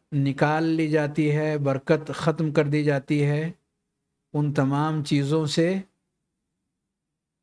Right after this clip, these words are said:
जो रब की रज़ा के लिए अंजाम न दी जाएं। जो भी अमल, जो भी काम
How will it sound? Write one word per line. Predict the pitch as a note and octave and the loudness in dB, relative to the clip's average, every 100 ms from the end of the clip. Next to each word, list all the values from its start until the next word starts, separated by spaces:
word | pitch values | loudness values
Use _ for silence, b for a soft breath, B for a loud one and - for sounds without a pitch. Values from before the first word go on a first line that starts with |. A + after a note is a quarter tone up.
| _ _ _ _ _ _ _ _ _ _ _ | _ _ _ _ _ _ _ _ _ _ _
जो | B2 C#3+ D#3+ E3 E3 - _ _ _ | 0 4 4 4 0 -8 _ _ _
रब | C3+ C3+ D#3+ D3+ D3 | -2 0 0 0 0
की | E3+ D#3+ | 0 2
रज़ा | C3+ B2+ C#3 D3 D3 | 0 0 0 -2 -2
के | D3+ C#3 | -2 0
लिए | C3+ C#3 D3+ E3+ F3+ - _ _ _ _ _ _ _ _ _ | 0 0 0 -2 -4 -12 _ _ _ _ _ _ _ _ _
अंजाम | C#3 C#3 C3+ C#3+ D3+ | -2 0 0 0 0
न | C#3+ C3 | 0 0
दी | B2+ | 0
जाएं। | A#2+ A2 G#2+ _ _ _ _ _ _ _ _ _ _ _ _ _ _ _ - | 0 -4 -10 _ _ _ _ _ _ _ _ _ _ _ _ _ _ _ -2
जो | C3 E3+ D#3 | 2 2 2
भी | D#3 C#3+ | 0 0
अमल, | C#3+ E3+ D3 - _ _ _ _ _ _ _ | 0 0 -2 -8 _ _ _ _ _ _ _
जो | C3 D#3 | 0 2
भी | D3 D3 D3+ D3+ _ _ _ _ _ _ _ - | 4 2 0 -4 _ _ _ _ _ _ _ 0
काम | C#3 D3+ D3+ B2+ | 2 4 2 -2